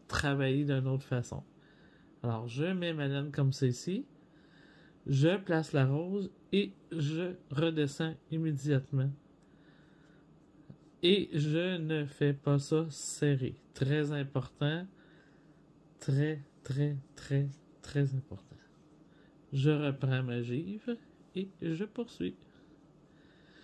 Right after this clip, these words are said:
Moi, je vais souvent garder la dernière dans ma main. Ok ? Souvent, souvent, là, c'est, on dirait que c'est une habitude que j'ai. Je vais mettre ma givre ici. J'ai besoin de ma rouge.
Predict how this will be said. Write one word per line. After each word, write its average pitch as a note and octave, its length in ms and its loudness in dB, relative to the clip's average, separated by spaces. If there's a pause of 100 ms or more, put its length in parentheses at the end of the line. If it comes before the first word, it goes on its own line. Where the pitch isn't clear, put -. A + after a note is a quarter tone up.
(380)
Moi, F#3 220 4
je F3+ 120 -2
vais D#3 180 4
souvent G3+ 440 0
garder D#3+ 380 2
la C#3+ 180 2
dernière C#3 540 0
dans C3+ 160 0
ma B2+ 160 -4
main. A#2+ 180 -8 (320)
Ok ? F#3+ 260 -4 (920)
Souvent, D#3 460 0
souvent, C#3+ 480 2
là, E3 200 -8 (160)
c'est, C3 460 -4 (260)
on C3+ 120 2
dirait C#3 200 2
que C#3+ 100 -10
c'est - 200 -6
une C3 180 6
habitude C3 600 -2
que C3+ 180 -4
j'ai. B2+ 180 -6 (1800)
Je C3 120 -2
vais B2 60 -2
mettre A#2+ 300 -4
ma C3 140 4
givre C3 300 0
ici. A3 500 -4
J'ai D3 240 0
besoin C#3 420 2
de C#3 60 0
ma C3 200 2
rouge. G3+ 560 -4